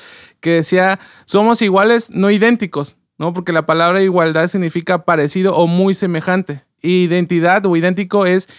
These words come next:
igual que otro con el que se compara. Entonces, él hacía esa, esa, eh, comparación, decía, "Somos iguales en cuanto a ante Dios, pues, todos somos iguales, ¿no? Fuimos creados a su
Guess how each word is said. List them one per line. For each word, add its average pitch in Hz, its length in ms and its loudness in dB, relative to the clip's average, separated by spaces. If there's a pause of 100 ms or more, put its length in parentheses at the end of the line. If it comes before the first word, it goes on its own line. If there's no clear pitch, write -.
(140)
igual 180 460 0
que 185 180 0
otro 190 400 -2
con 160 240 -4
el 143 120 -6
que 151 100 -8
se 143 160 -12
compara. 135 580 -4 (160)
Entonces, 151 400 -6
él 180 120 0
hacía 180 220 -2
esa, 175 380 0
esa, 151 520 0 (400)
eh, 143 500 -2
comparación, 170 1040 -2
decía, 156 380 -4
"Somos 175 380 -6
iguales 165 500 0
en 156 100 -6
cuanto 139 460 -4
a 135 120 0
ante 143 260 -4
Dios, 170 260 0
pues, - 120 -18
todos 165 200 -4
somos 160 260 -8
iguales, 143 400 -4
¿no? 143 220 -8
Fuimos 147 260 -8
creados 147 320 -6
a 156 60 -6
su 139 260 -8